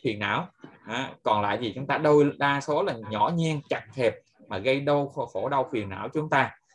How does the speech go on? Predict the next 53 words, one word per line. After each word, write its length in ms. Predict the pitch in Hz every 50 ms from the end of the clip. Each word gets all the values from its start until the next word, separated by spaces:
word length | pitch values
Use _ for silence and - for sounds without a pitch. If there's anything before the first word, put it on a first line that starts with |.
| _ _
Do 80 | - 131
đó 160 | 123 131 151
là 100 | 165 147
không 280 | - - 208 202 196 196
lúc 220 | 233 311 311 -
nào 260 | 151 135 123 113 107
mà 160 | 104 104 95 -
yên 280 | - 156 175 170 165 160
vui 200 | 165 165 165 151 -
tươi 140 | 160 151 151 -
tỉnh 140 | 107 113 151
hết, 180 | 180 220 226 - - - - - - - -
mà 80 | 101 95 135
lúc 200 | - - - 139
nào 180 | 127 110 101 98
cũng 140 | - - -
bị 100 | 107 104
đen 260 | 117 127 131 127 127 -
tối, 240 | 135 131 147 190 220 - _ _ _
à, 280 | 107 107 110 113 110 107
khốn 240 | - 175 185 233 208 143
nạn 220 | 104 101 104 107 -
thành 140 | 107 95 87 -
phạt. 160 | 104 - - - _ _ - - - - - 92
À, 80 | 107 -
thì 140 | 117 101 98
cái 120 | 90 113
đó 120 | 117 127 139
là 100 | 135 107 -
cái 80 | 135 139
lời 220 | 123 113 104 98 95
mà 120 | 98 107 92 - _ _ _ _ _ _
chúng 120 | 110 127
ta 140 | 127 120 110
cũng 180 | 104 - 123 127
lưu 100 | 117 113
ý. 180 | 113 127 143 - - - - - - - - -
Vậy 100 | 135 131
thì 160 | 147 156 147
bây 120 | 160 180 170
giờ 200 | 160 139 131 127
qua 220 | 147 156 156 160 165
cái 100 | 185 175 170
phần, 240 | 143 127 120 117
à, 180 | 117 117 117 113 - _
cuối 120 | - 262 294 -
cùng 220 | 180 143 127 110 95 - _ - - _ _ -
thì 100 | 120 113
làm 320 | 120 135 135 127 123 120
sao 340 | 113 - 160 165 170 170 165 147
để 100 | 117 113 -
chúng 140 | 165 160 156
ta 340 | 151 139 135 135 135 131